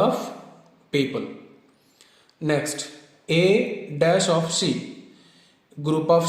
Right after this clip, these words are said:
sheep, panel of sheep, shoal of, uh, sheep, flock of sheep. ఇక్కడ ఆన్సర్ వచ్చేసి D, flock of sheep.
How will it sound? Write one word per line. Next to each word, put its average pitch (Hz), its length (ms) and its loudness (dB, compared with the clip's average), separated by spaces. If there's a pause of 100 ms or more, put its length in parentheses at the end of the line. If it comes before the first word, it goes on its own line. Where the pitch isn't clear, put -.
sheep, 214 240 0 (960)
panel 160 340 4
of 165 140 0
sheep, 208 240 2 (880)
shoal 156 280 4 (100)
of, 170 80 0 (200)
uh, 139 100 6 (100)
sheep, 196 240 2 (920)
flock 190 260 4 (100)
of 160 60 -2 (100)
sheep. 170 180 -2 (2500)
ఇక్కడ 175 180 2 (440)
ఆన్సర్ 185 300 2
వచ్చేసి 151 360 -2 (580)
D, 151 40 0 (840)
flock 156 280 2 (120)
of 233 80 2 (680)
sheep. 123 260 -4